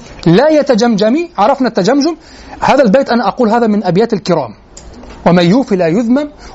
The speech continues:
ومن يفضي قلبه إلى مطمئن البر لا يتجمجم". انظر لماذا أبيات الكرام، هو ينصحك، يقول لك: إذا أردت ألا تتجمجم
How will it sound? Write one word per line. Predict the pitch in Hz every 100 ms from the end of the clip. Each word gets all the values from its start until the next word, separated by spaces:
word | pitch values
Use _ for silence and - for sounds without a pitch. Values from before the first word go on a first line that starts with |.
| 170
ومن | 170 165
يفضي | 240 175 175
قلبه | - 190 160 147 160
إلى | 180 175
مطمئن | 175 - 180 269 262 233
البر | 175 185 269 202
لا | 196
يتجمجم". | 190 170 151 147 139 120 - - - - - - -
انظر | 294 262
لماذا | 220 202 262 202
أبيات | 233
الكرام، | 220 - 180 180 196 -
هو | 233
ينصحك، | 285 254 - 220 -
يقول | 170 - 247
لك: | 226 196
إذا | 180
أردت | 208 294 226
ألا | 240 262 220
تتجمجم | 208 185 240 262 277